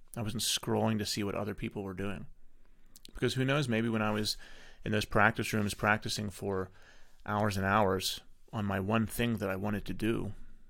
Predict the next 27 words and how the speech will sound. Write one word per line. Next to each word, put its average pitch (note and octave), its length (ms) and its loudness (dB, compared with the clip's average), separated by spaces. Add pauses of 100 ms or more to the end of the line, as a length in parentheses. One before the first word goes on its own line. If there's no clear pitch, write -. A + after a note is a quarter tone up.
(160)
maybe A2 360 2
I G2+ 40 6
would G2+ 180 2
have - 260 -6 (220)
seen A#2 300 2
a G2+ 40 0
video F#2+ 640 2 (160)
of A2+ 100 -6
a F#2+ 60 -4
friend A#2 300 0
of G#2 120 -2
mine F#2+ 340 -4 (600)
doing F#2+ 160 -2
something F2+ 380 -4
else G#2 480 -2
and - 100 -10
thought, - 180 -8 (140)
"Ooh, B2+ 180 0
I G2 100 -6
should - 180 -4
be - 80 -8
doing - 220 -10
that. - 260 -8 (840)
I B2 120 -4
should G#2 160 -4
do F2 160 -4
that. C#3+ 300 -2